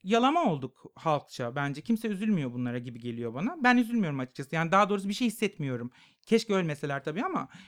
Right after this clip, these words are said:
bir şey hissetmiyorum. Ama ne zaman ki işit tarihi eserleri parçalamaya başladı, kahroldum ben. Ay bu ni-, taşa üzüldüm. İnsana üzülmüyorum. İnsandan bir sürü var çünkü. O insanın yaptığı eser bana daha değerli geliyor insandan.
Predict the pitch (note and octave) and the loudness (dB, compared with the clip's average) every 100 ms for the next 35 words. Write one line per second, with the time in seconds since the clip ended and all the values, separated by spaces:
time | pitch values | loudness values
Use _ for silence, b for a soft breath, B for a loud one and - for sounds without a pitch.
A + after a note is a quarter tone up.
0 | _ B3+ D4 B3 B3 G3 E3+ F#3+ C4 E4+ | _ -4 -2 -2 -4 -2 0 2 2 2
1 | D4+ A3 G#3+ G#3 - G3 B3 - A3+ A3 | 2 2 2 -4 -6 -10 -10 2 4 4
2 | A3+ F#3+ E3 E3 F#3 F3+ F#3+ G3 F3+ D#3+ | 2 0 0 0 0 0 -2 -2 -2 -4
3 | G3+ - A#4+ - D#4 A#3+ G#3 G3 F#3 - | -4 8 8 8 2 2 0 -6 -8 -16
4 | _ B B G#3+ G#3+ G3 F3+ - C#4+ G#3 | _ B B -20 -20 -18 -6 0 0 0
5 | G#3+ E4 - D4 D#4 - - E4 F#4 G4+ | -2 -4 -2 -4 -4 -2 2 2 2 2
6 | D#4 C4 A3 G4+ G#4+ _ C4+ D4 F4+ A4 | 2 0 -2 -2 -4 _ 2 2 0 -2
7 | A4+ B4 G#4 D4+ B3+ C4 C4+ E4 G4 G#4 | -2 -2 0 2 2 2 0 -2 -2 -4
8 | - G4 D#4 C#4 - G3+ F#3+ A#3+ D#4 B | -6 0 2 2 0 -2 -2 -4 -6 B
9 | B B - C4+ C#4+ C4+ D#4+ E4 C4+ - | B B -4 0 0 0 -2 0 -2 -2
10 | D4+ A#3 A3+ D4 C4 C4+ D4 F4 G4 E4 | -2 0 2 2 2 0 2 2 4 4
11 | B3+ G3+ E3+ D#3+ D3+ C#3+ D3 D3 D3+ C3+ | 4 2 0 -2 -2 -2 -2 -4 -6 -6
12 | C3 | -8